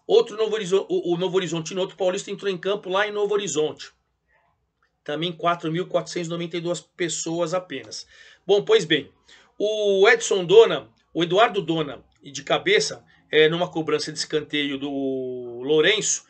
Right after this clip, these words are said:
fez um a zero com oito minutos de jogo. E aí, o Heverson do Novo Horizontino foi expulso com vinte e um.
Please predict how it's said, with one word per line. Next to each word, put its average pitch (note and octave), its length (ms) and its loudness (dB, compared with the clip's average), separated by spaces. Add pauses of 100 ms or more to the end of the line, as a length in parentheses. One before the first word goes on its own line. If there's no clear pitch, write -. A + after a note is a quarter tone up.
(160)
fez E3+ 280 -6
um F#3 160 -2
a D#3+ 60 0
zero F3+ 260 4
com F3 220 -8
oito G3 280 0
minutos E3+ 380 -6
de D3 80 -12
jogo. A2+ 320 -14 (560)
E A3+ 160 0
aí, G3 380 0 (120)
o E3 180 -6
Heverson F3 560 0
do D#3 120 -6
Novo E3+ 200 -2
Horizontino D#3+ 480 -4
foi G3 180 -4
expulso - 400 -10
com F#3 140 -10
vinte F#3 280 -12
e E3 60 -12
um. C#3+ 200 -12